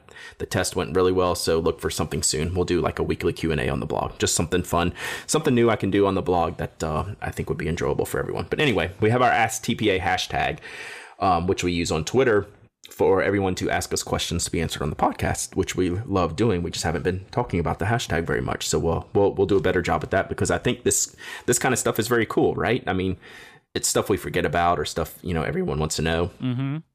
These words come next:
Speaker 1: things like that. So the first one's from Sarah. She, <laughs> I don't know if we have an answer for Sarah, but, uh,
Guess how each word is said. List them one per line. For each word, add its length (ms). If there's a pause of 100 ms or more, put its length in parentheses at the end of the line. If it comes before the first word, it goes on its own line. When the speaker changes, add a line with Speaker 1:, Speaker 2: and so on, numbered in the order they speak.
(140)
Speaker 1:
things 200
like 160
that. 220
So 160
the 60
first 280
one's 160
from 140
Sarah. 460 (720)
She, 200
<laughs> 960
I 80
don't 120
know 60
if 60
we 140
have 160
an 80
answer 280
for 140
Sarah, 460
but, 280
uh, 200